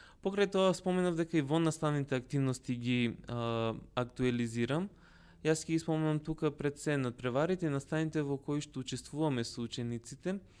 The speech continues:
во текот на целата учебна година. За жал, во текот, а, со, нели, со пандемијата малку се намали обемот, но се надам дека во ова учебна година ќе продолжиме понатаму. Тука би споменал сите локални настани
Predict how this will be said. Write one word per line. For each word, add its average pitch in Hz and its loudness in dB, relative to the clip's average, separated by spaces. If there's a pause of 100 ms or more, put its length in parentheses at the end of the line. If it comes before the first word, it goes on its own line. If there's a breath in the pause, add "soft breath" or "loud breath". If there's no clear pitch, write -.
(400 soft breath)
во 139 -2
текот 165 2
на 151 0
целата 147 4
учебна 123 -2
година. 107 -4 (360 soft breath)
За 127 0
жал, 156 6
во 143 0
текот, 147 0
а, 135 4
со, 127 -2
нели, 117 -2
со - -12
пандемијата 131 0
малку 127 -2
се 120 -4
намали 120 2
обемот, 120 -2
но 160 0
се 160 -6
надам 151 -2
дека 147 -2
во 135 0
ова 135 0
учебна 123 -4
година 151 -2
ќе 143 -6
продолжиме 117 -2
понатаму. 104 -8 (560 soft breath)
Тука 185 -2
би 160 4
споменал 156 2
сите 160 -2
локални 147 0
настани 113 -2